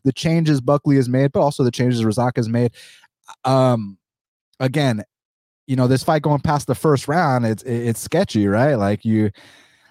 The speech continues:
you definitely question what, what's gonna happen there. Razak goes balls to the wall, uh, and that's just how he fights. That's why we love watching him fight, win, lose, or draw.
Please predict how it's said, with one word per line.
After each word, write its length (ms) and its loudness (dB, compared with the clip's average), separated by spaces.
you 140 0
definitely 400 2
question 520 0
what, 160 0
what's 140 0
gonna 180 -2
happen 340 -2
there. 180 0
Razak 420 0
goes 720 0
balls 540 -2
to 160 -2
the 140 -2
wall, 640 -2
uh, 380 -4
and 200 -6
that's 140 0
just 140 -4
how 140 2
he 60 2
fights. 220 0
That's 180 0
why 140 2
we 140 2
love 260 4
watching 320 -4
him 80 -6
fight, 320 -2
win, 220 -2
lose, 220 0
or 100 0
draw. 340 2